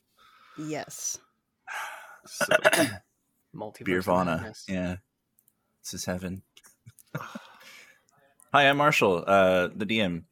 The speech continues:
Speaker 4: My fun fact is that, that the whole reason Clutian has Sarkis is because he couldn't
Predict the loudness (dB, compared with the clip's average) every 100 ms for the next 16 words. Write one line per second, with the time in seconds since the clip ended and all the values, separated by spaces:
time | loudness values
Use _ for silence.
0 | -4 -2 0 0 2 4 4 0 0 0
1 | 0 0 0 4 4 4 4 4 4 2
2 | 2 0 -2 0 0 2 2 2 4 4
3 | 4 0 -2 -6 -6 -2 0 0 -2 2
4 | 2 2